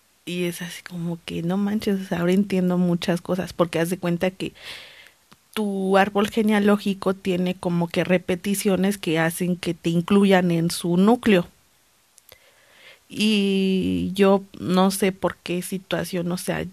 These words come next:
yo no he repetido esas,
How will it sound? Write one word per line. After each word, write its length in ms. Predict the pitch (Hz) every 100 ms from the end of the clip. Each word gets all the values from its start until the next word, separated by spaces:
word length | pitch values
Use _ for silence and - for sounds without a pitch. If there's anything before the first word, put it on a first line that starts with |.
| -
yo 180 | 180
no 480 | 175 170 170 165 160 -
he 640 | 180 175 165 170 165 165 - - -
repetido 840 | 180 190 185 - - 170 170 170
esas, 640 | 165 170 180 175 170 -